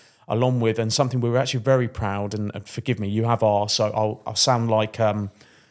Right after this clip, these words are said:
Del Boy selling stuff from the back of his van here, counselling skills training,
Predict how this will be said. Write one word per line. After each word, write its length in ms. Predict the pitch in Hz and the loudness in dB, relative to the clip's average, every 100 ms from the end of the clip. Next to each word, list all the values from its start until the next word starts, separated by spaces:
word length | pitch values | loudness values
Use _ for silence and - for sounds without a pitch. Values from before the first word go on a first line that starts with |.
| _ _ _ - | _ _ _ -4
Del 240 | 117 110 | 2 2
Boy 300 | 104 110 117 | 2 0 0
selling 460 | 113 - 120 107 104 | 0 0 0 0 0
stuff 260 | - 113 - | 2 0 -4
from 120 | 110 | -4
the 60 | |
back 240 | 104 104 - | -4 -4 -6
of 60 | |
his 120 | 107 98 | -6 -2
van 320 | 110 107 101 | 0 0 -2
here, 280 | 104 101 98 - _ - | -4 -4 -6 -12 _ -12
counselling 420 | - 117 113 123 | -4 -2 -2 -2
skills 400 | 117 - 123 120 | -2 0 0 0
training, 640 | - 123 123 123 131 151 | -2 0 0 0 -2 -4